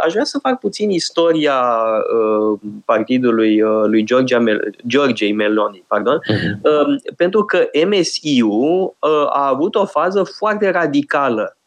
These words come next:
Speaker 1: uh, în anii șaizeci, șaptezeci. Uh, Movimento Sociale Italiano, da? Este prima țară în care a, a apărut un partid neofascist, în o mie nouă sute patruzeci și șase, da? Imediat după sfârșitul războiului,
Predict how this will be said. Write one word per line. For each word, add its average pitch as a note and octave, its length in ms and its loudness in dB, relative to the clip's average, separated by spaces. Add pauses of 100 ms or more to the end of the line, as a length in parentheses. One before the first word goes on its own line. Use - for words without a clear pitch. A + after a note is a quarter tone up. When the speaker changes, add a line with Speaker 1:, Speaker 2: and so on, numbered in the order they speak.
(160)
Speaker 1:
uh, A#2 360 2
în B2+ 200 0
anii C#3+ 260 0
șaizeci, C3 460 0
șaptezeci. A2 680 -2 (380)
Uh, A#2 460 2
Movimento C#3+ 580 0
Sociale A#2+ 380 -2
Italiano, A2+ 500 -2
da? C3+ 80 -2
Este D3+ 320 -2
prima F#3+ 340 0
țară E3 420 -2
în C#3+ 80 0
care D#3+ 240 -2
a, C#3 260 0
a C3 200 -2
apărut B2+ 440 0
un C#3+ 120 0
partid B2+ 360 -2
neofascist, B2 680 -2
în B2+ 80 -2
o D3 80 2
mie F3 160 2
nouă D3+ 140 2
sute B2+ 160 -2
patruzeci A#2 340 -2
și - 60 -10
șase, F#2+ 240 -6
da? B2+ 100 0
Imediat C#3 460 2
după A#2 240 0
sfârșitul A2+ 520 -2
războiului, G#2+ 680 0